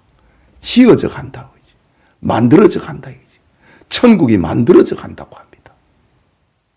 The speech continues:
지상교회는 바로 천국의 모형이기 때문입니다. 교회는 하나님이 임재하시고 하나님의 말씀이 선포되고 성령이 역사하는 곳입니다.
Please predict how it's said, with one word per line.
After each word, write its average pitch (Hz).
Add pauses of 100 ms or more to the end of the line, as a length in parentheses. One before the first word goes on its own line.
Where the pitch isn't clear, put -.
(840)
지상교회는 95
바로 - (760)
천국의 - (540)
모형이기 143
때문입니다. 120 (1800)
교회는 123
하나님이 113
임재하시고 98 (520)
하나님의 85
말씀이 -
선포되고 - (800)
성령이 123
역사하는 95 (460)
곳입니다. -